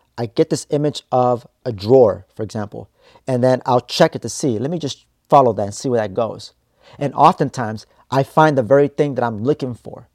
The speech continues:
And so it's interesting how through the gift of vision in that way, how I can per-, perceive and pick up energy in that way.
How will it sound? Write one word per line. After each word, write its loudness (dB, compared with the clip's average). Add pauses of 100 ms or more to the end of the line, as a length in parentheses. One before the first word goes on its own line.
(560)
And -6
so 4
it's 4
interesting -6
how 2
through -8
the -2
gift -4
of -8
vision 0
in -6
that -4
way, -4
how -2
I -10
can -8
per-, -20 (1040)
perceive 0
and -12
pick -6
up -4
energy -6
in -8
that -10
way. -2